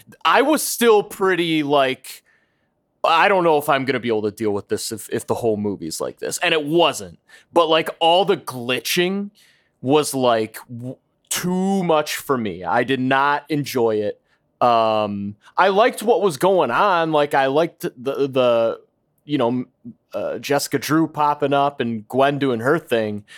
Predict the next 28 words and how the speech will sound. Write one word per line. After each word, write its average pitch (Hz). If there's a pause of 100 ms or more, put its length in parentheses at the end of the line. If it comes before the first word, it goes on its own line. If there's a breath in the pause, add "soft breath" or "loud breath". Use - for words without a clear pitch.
(260 loud breath)
but 127
visually, 143 (1600)
it, 151
it 147
was, 127
uh, 107 (440)
I 175
was 240
not 208
a 202
fan 175
of 127
this 123
scene. 98
Pretty 185
much 240
everything 208 (220)
after -
this 240
scene, 233
I 143
was 143
like, 123
"Okay, 117
like, 107 (400 loud breath)
we're 117
on 165
board. 160